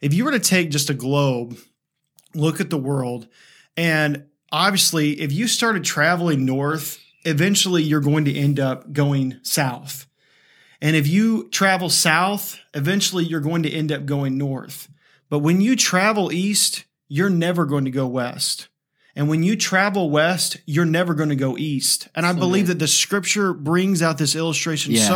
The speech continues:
Speaker 1: so much and says those words, east and west, because if you can give us a distance for how far east is from west, that's how far God has taken our sins. As far as east is from the, there is no distance.
Speaker 2: Yeah.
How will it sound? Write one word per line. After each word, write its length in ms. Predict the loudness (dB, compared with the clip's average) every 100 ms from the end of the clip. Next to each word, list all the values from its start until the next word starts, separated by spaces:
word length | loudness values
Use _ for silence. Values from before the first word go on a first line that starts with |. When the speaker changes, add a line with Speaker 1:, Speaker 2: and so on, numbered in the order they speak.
| 4
Speaker 1:
so 80 | 4
much 200 | 2 0
and 120 | 0
says 460 | 0 0 0 -2 -2
those 240 | -2 -2
words, 400 | -2 -4 -4 -4
east 320 | -6 -4 -2 -2
and 140 | -2
west, 400 | -2 -2 -2 -8 -12 -18 -14 -6
because 440 | -4 0 -2 -2 -8 -18 -4
if 240 | -2 0
you 280 | 0 2 2
can 280 | 2 0 0
give 300 | 0 0 2
us 380 | 0 0 0 -2
a 80 | -6
distance 840 | -4 0 2 2 -2 -4 -2 -2 -8 _ -6
for 160 | -4
how 280 | 0 0 0
far 440 | -2 -2 0 0
east 320 | 0 -2 -2 -2
is 160 | -4
from 240 | -4 -2 0
west, 540 | 0 -2 -4 -6 -8 _ -20 -20
that's 500 | -6 0 2 2 -2
how 220 | -2 -2 -2
far 520 | -4 -2 0 -2 -4
God 380 | -2 2 4 2
has 220 | 0 -2
taken 380 | 0 -2 0 -2
our 140 | -2
sins. 560 | 0 0 0 -2 -4 -10 -12 -10
As 200 | -4 -2
far 440 | -2 -2 0 2 0
as 160 | 0
east 180 | 0 0
is 120 | -2
from 120 | -4 -6
the, 80 |
there 220 | -4 -2 0
is 200 | 0 -2
no 200 | 0 -2
distance. 480 | -2 -2 -2 -2
Speaker 2:
Yeah. 180 | -2 -2